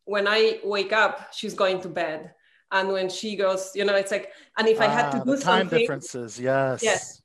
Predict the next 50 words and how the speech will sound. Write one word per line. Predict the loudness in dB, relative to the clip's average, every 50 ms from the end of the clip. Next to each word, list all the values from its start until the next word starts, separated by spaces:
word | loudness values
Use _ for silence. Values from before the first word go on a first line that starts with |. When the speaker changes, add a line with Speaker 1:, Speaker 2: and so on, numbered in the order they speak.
| _ _ -4 -2
Speaker 1:
And | 0 0
if | 0 -2 -2
I | -2
had | 0 0 -2 -2 -2 -4
to | -4
do | -4 -2 -2
something | -2 -2 -2 -2 -2 -2 -2 -2 -2 -2 -4
and | -2 -2
I | -2 0
missed | 2 0 0 0 -4
the | -12
slot | -8 -2 -2 -2 -2 -2
to | -4 -2
ask | 0 0 -2 -2 -6 -4
her, | -2 0 0 0 0
then | 0 0 0 0 0 0
I'm, | -2 -2 -2 -4 -6 -10 -12 -8
the | -8 -8
whole | -6 -4 -2 -2 0
day | 2 2 2 2 2
is | -2 -6 -6 -2
over | -2 0 0 0 0 -2 -2 -2
because | -4 -6 -6 -4 -4 -4 -4 -8 -10 -8 -6
I | -6 -6 -6 -10 -16 -12
can't | -8 -4 -4 -4 -4 -4 -4
do | -2 0
anything. | 0 0 0 -4 -4 -2 -2
Like, | -2 0 -2
I, | -4 -4 -2 -4
I'm | -2 -2
not | -2 -2 -2
sure, | 0 0 0 2 2
like, | 0 -2 -4 -10 -16 -20 -20 _ _ -4
you | 0 0
know, | 0
I | 0
can | 0 -2 -2
guess, | 0 0 0 0 -2
I | -6 -6
can | -4 -4 -4 -4
do | -4
something | -4 -4 -6 -4 -4 -4 -4 -2
and | -2
maybe | -2 -2 -2 -4
it's | -6 -8 -8
completely | -10 -10 -8 -8 -8 -6 -2
wrong. | 0 0 0 0 0
And | -2 0
then | 0 0 -2
I | -2 -4